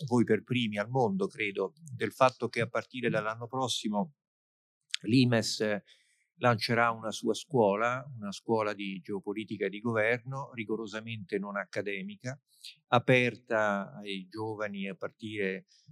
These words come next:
eh, diciamo, dal mondo universitario in avanti, ma anche poi a quadri già, eh, stabiliti in ambito anche istituzionale, aziendale e così via, nel tentativo,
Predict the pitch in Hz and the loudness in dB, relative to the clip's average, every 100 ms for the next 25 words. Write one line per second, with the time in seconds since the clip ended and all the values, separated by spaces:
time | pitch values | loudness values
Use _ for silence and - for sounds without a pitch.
0 | - 95 92 98 98 101 95 95 95 101 | -18 -12 -12 -12 -10 -8 -6 -6 -2 0
1 | 98 101 98 95 - 113 107 107 98 98 | 0 -2 -2 -4 -6 0 4 4 2 -2
2 | 107 120 127 135 117 117 113 - _ _ | 2 2 2 -2 -2 -4 -4 -10 _ _
3 | - 104 101 110 107 - 107 110 107 104 | -2 4 6 6 2 -2 -2 2 0 0
4 | 101 95 - 95 95 92 90 92 90 - | 0 -2 -4 -4 -2 -2 -4 -8 -12 -14
5 | - _ _ _ - 95 104 104 98 95 | -18 _ _ _ 2 4 4 0 -8 -2
6 | 98 101 95 92 90 - - - 98 - | 0 2 2 0 -6 -14 -18 -18 -16 -14
7 | 98 101 120 113 107 90 - - _ _ | -8 0 0 0 -4 -8 -8 -20 _ _
8 | 110 104 104 104 98 104 98 98 95 90 | 0 2 2 0 -4 0 0 0 -2 -4
9 | 92 95 - 92 - 110 101 - 101 113 | -6 -6 -8 -10 -10 -12 -12 -6 -2 2
10 | 113 101 92 101 98 101 98 95 98 101 | 2 2 0 -2 -2 0 0 -2 -4 -4
11 | 135 104 101 113 - 139 147 160 143 135 | -4 -2 2 2 0 -10 -6 0 2 2
12 | - 113 113 135 113 107 113 139 147 | 0 0 0 0 -2 -4 4 4 4